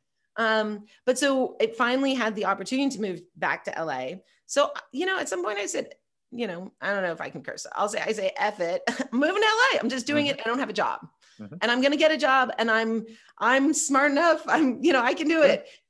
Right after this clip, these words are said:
Speaker 1: And yet, you know, eh, yet, you know, you also look at yourself and say, "I'm qualified for everything on a good day, and I'm qual-, qualified for nothing <laughs> on a bad day." Um, I'm sort of a general
Speaker 2: Mm.
Speaker 1: manager. <laughs> So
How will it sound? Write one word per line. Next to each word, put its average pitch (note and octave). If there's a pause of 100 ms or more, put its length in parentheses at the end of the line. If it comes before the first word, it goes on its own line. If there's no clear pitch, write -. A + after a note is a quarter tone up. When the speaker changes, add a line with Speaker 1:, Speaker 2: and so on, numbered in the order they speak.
(140)
Speaker 1:
And D#4
yet, G#4
you D#4
know, B3
eh, - (720)
yet, A3+
you A#3+
know, A3
you G#3+
also G#3+
look G3
at G3+
yourself F#3
and F3
say, F3
"I'm F#3+
qualified A3+
for A#3
everything A#3+ (200)
on G3+
a G3
good G#3
day, F3
and -
I'm G3+
qual-, -
qualified A3
for F#3
nothing G#3
<laughs> -
on A3
a A3
bad G3
day." E3 (380)
Um, A3
I'm A3+
sort A#3+
of A#3
a A3 (260)
general G3
Speaker 2:
Mm. F3+
Speaker 1:
manager. E3
<laughs> -
So -